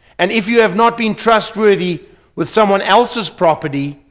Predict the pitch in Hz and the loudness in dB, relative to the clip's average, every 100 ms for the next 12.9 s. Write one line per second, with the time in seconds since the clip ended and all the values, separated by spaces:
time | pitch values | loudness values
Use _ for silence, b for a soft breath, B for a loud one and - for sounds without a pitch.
0 | _ _ _ _ _ - 196 214 185 180 | _ _ _ _ _ -6 0 2 2 2
1 | 202 180 170 - 196 190 180 165 147 139 | -2 -2 -4 2 2 2 -2 -2 -2 -2
2 | 147 175 180 156 95 87 _ _ _ _ | -2 0 0 0 -6 -16 _ _ _ _
3 | _ _ _ _ _ _ - 127 175 240 | _ _ _ _ _ _ -14 0 4 4
4 | - 247 226 143 98 - - _ _ _ | 4 4 4 2 -8 -14 -20 _ _ _
5 | _ - 185 175 - 208 196 202 233 240 | _ -4 -2 -2 0 2 2 -2 -4 0
6 | 220 196 170 - 127 98 87 - _ _ | 2 2 2 -2 -10 -12 -12 -14 _ _
7 | _ _ _ _ _ - 202 202 202 208 | _ _ _ _ _ -4 -2 2 2 2
8 | 196 185 156 220 220 180 202 202 208 214 | 0 0 2 -2 -2 2 2 2 -2 -8
9 | - _ _ _ _ - 170 165 208 160 | -16 _ _ _ _ -4 0 4 4 2
10 | 190 185 190 220 233 - - _ _ _ | 0 2 4 2 0 -4 -20 _ _ _
11 | - 185 190 196 185 185 175 143 202 247 | -4 2 4 4 2 0 -2 2 4 4
12 | 220 - 180 160 156 175 170 175 | 0 -2 -4 -2 2 2 2 -2